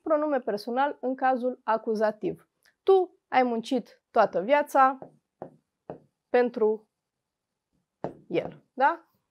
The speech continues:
Cu ce scop ai muncit toată viața? Pentru el.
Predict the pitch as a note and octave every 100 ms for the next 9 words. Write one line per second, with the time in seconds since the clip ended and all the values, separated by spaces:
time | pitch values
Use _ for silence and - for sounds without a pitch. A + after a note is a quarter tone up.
0 | _ _ _ _ _ - D4 C4+ G#3+ -
1 | F#3 F#3+ F#3 F3+ G3 F3 F3 B3 C#4+ C#4
2 | C#4+ C4 C4 _ A3 G3+ - -